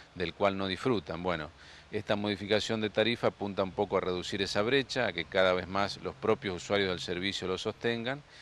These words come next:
y ese es el camino que se ha decidido emprender.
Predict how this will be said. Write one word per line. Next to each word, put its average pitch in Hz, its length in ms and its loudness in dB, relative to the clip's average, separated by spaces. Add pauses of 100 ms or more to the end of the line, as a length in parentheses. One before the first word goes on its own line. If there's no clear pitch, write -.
(300)
y 98 100 -2
ese 101 140 -2
es 95 100 -6
el 92 100 -4
camino 98 460 0
que 85 100 -4
se - 160 -4
ha 87 60 0
decidido 85 580 -4
emprender. 85 440 -4